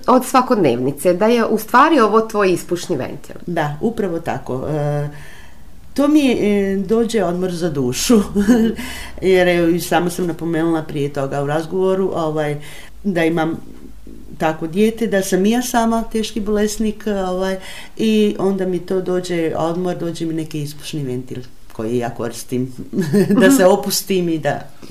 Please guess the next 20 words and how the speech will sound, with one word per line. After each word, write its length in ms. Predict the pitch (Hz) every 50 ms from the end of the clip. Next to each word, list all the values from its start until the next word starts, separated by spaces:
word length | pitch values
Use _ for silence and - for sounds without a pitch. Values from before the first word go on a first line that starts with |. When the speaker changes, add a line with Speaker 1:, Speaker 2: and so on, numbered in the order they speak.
| -
Speaker 2:
tako. 280 | - - - - - - - - -
Speaker 1:
E, 180 | - 226 226 208 - 339
uprkos 380 | 349 - 440 - - 285 254 254
se 100 | - 240
svim, 400 | 233 - - 294 311 294 269 240
e, 240 | 220 202 196 214 214
životnim, 600 | 190 226 254 233 277 277 269 254 247 220 214 202
e, 240 | 190 185 185 190 185 185 196
nedaćama, 1000 | 208 214 196 202 202 262 262 - 262 233 233 214 190 175 165 190 190 185 185 190
e, 40 | 190
koje 260 | - 240 262 294 285
te 100 | 285 226
prate, 540 | - - - 254 277 294 294 294 262 220 196 - - - - - -
e, 220 | - 202 196 185 185
pronašla 520 | - - 269 294 294 269 233 - - 214 196
si 400 | 202 - - 214 196 185 175 185 - - - - - - - - -
nešto 540 | 185 190 196 214 226 247 240 - - 208 -
u 80 | - 190
čemu 480 | 185 - 185 170 165 185 185 180 175 180 - -
zaista 640 | - 170 175 208 214 214 190 170 - - 180 165